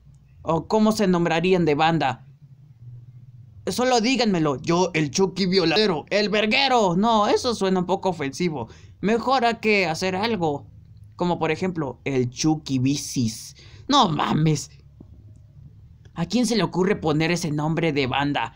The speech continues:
No mames, esto no es parte de los Chuckys. ¿Por qué no lo había pensado antes en la segunda parte de Chucky hace muchos años? Porque tu mente de inteligencia está bien cabrona. Y además absurda,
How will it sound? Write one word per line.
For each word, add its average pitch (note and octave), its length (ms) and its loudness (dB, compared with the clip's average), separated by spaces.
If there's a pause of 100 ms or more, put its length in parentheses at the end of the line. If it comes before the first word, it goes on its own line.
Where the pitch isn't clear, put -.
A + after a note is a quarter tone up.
(160)
No F#4 160 2
mames, C#3+ 540 0
esto G#3+ 280 0
no F3+ 140 0
es F3+ 160 0
parte E3 500 -2
de C#3 120 0
los C3 160 -2
Chuckys. A#3 680 -2 (1600)
¿Por E3 160 -6
qué G#3+ 100 0
no A#3 140 2
lo F#3+ 80 2
había E3+ 220 -2
pensado D#3+ 400 -2
antes E3 300 -2
en C3 100 -2
la G#2 80 -6
segunda C3+ 440 -2
parte C#3+ 280 -2
de G2 160 -2
Chucky C#3 280 -6
hace C3 160 -4
muchos C#3 340 -2
años? C#3+ 340 -4 (520)
Porque B2 260 -4
tu A#2+ 160 -4
mente B2+ 360 0
de A#2+ 60 2
inteligencia A#2 580 0
está D#3+ 240 0
bien G3+ 240 2
cabrona. D3 680 0 (1120)
Y C#3 80 -2
además C3+ 340 0
absurda, C#3 640 -4